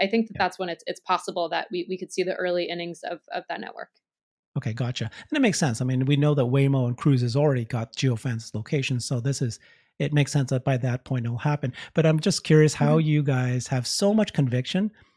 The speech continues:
Speaker 2: in this, which is great. Uh, but there's many others who are saying, "Hey, I'm testing F S D beta. I see that it still makes mistake. The most
Speaker 1: Yeah.
Speaker 2: recent version f-, blows by sometimes, you know, just things that it used to be able to do better,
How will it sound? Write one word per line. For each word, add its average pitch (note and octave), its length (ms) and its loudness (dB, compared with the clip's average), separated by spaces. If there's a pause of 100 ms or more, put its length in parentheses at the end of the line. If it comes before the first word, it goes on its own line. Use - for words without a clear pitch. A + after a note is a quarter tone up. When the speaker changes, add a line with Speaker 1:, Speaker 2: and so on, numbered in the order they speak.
(160)
Speaker 2:
in D3+ 160 4
this, D3+ 220 2
which C3+ 200 0
is A#2+ 120 -4
great. C#3 560 0
Uh, C3 200 0
but B2+ 140 -4
there's C#3 300 -2
many D3 280 2
others C#3 340 0
who B2 280 0
are C#3+ 180 -4
saying, A#2+ 220 -4
"Hey, C3 200 -2
I'm D3+ 180 0
testing E3+ 400 -2
F - 160 -4
S D#3 100 -4
D E3 100 -2
beta. D#3 520 0
I C3 100 -4
see D#3 220 -2
that D3+ 160 0
it C#3+ 40 -4
still E3 260 0
makes D3+ 240 0
mistake. D3 480 0 (140)
The B2+ 80 -4
most C#3 320 2
Speaker 1:
Yeah. A3 180 0
Speaker 2:
recent D3+ 480 0 (360)
version C#3+ 440 2
f-, - 80 -20 (520)
blows D3 300 2
by C#3+ 380 0
sometimes, D3 760 -2 (420)
you D3+ 140 0
know, C#3+ 180 0
just - 380 -6
things D#3+ 200 2
that D3 120 0
it C3+ 40 -2
used C#3 260 2
to D3 100 0
be C3 120 2
able C3 120 0
to C3 100 -4
do C3+ 140 2
better, C3 460 -2